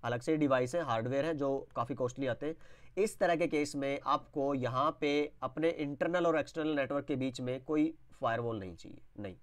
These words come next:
इस तरह के केसेस में उतना ज़्यादा ये ओवरकिल है, ज़्यादा बेवजह के एक्सपेंसेस हैं। आपको चाहिए ऐसा, अ, जो आपके कॉर्पोरेट नेटवर्क्स हैं या फिर जो आपके sophisticated legal type of networks हैं, वो हम बात करेंगे अगली वीडियोज़ में, एक दो नेटवर्क ज़रूर ऐसा देखेंगे।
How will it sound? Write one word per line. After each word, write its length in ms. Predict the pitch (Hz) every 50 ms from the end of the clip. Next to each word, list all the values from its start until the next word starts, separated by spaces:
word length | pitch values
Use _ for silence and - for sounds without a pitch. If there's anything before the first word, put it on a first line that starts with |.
| - - -
इस 120 | 147 131 -
तरह 100 | 156 151
के 100 | 147 143
केसेस 260 | 139 147 143 156 143
में 120 | 151 151
उतना 300 | 135 123 139 131 151 156
ज़्यादा 380 | 151 139 139 135 135 147 147 147 - - - -
ये 100 | 143 - -
ओवरकिल 480 | 151 143 151 170 175 170 185 190 175 180
है, 180 | 185 185 160
ज़्यादा 460 | 131 131 131 131 135 160 160 170 - - - -
बेवजह 520 | 135 123 117 131 139 143 147 147 131 147
के 100 | - -
एक्सपेंसेस 500 | 127 117 - - 113 98 95 - - 95
हैं। 140 | 90 92 95 - - - - - -
आपको 200 | 107 120 - 160
चाहिए 220 | 165 160 175 185
ऐसा, 260 | 208 214 196 - 220 214 208 - - - - - - - - - - - -
अ, 140 | 131 135 131
जो 100 | 123 139
आपके 240 | 135 131 - - 185
कॉर्पोरेट 420 | - - 135 127 123 156 160 151
नेटवर्क्स 420 | 147 147 143 147 147 151 147 - -
हैं 100 | 185 180
या 120 | 165 147
फिर 120 | 139 156 143
जो 100 | 143 147
आपके 360 | 135 - - 175 185 190 185 - - - - - - - -
sophisticated 640 | 135 120 156 147 - - 185 170 175 165 175 180 165
legal 380 | 156 135 131 120 120 151 151 147
type 220 | 139 131 123 127
of 140 | 127 120 117 107
networks 380 | 98 95 98 95 95 95 90 92
हैं, 60 | 95
वो 100 | 101 113
हम 160 | 131 139 - - - - - - - -
बात 280 | 131 120 123 127 127
करेंगे 260 | - 139 127 131 139 139
अगली 240 | 117 107 113 117
वीडियोज़ 360 | 110 110 110 110 110 113 107 117
में, 100 | 120 117
एक 80 | 110
दो 100 | 113 120
नेटवर्क 280 | 113 110 104 117 123 123
ज़रूर 260 | 110 107 107 107 104
ऐसा 160 | 95 - 98
देखेंगे। 360 | 95 - - - - - -